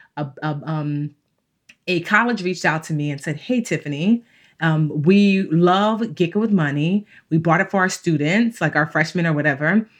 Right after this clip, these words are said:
Do you have any corresponding curriculum or course?" And I instantly got stressed because I was like, "Oh, great. So now after writing this book for a year and a half, now I gotta write a course.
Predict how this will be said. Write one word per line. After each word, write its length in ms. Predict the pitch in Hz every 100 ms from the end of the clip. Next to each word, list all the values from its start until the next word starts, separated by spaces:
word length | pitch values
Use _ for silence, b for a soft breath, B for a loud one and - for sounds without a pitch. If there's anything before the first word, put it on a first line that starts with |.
| b b 156
Do 120 | 196
you 120 | 233
have 340 | 226 185 170 165
any 180 | 170 175
corresponding 540 | - 185 160 170 165
curriculum 520 | 160 165 170 175 160
or 140 | 151 139
course?" 540 | - 277 147 135 - _ _ _ _ -
And 160 | 190 185
I 120 | 180
instantly 460 | 208 214 208 190 180
got 240 | 160 151
stressed 500 | - - 160 127 -
because 240 | - 160 190
I 40 |
was 100 | 185
like, 100 | 190
"Oh, 140 | 170 160
great. 400 | 160 156 143 -
So 80 | 160
now 240 | 165 190
after 220 | 180 180
writing 220 | 170 175
this 120 | 160 151
book 220 | 139 180
for 180 | - 160
a 60 |
year 160 | 156 165
and 80 | 151
a 40 |
half, 200 | 160 156
now 160 | 156 170
I 40 |
gotta 120 | 170 160
write 140 | 151
a 40 |
course. 360 | 143 226 202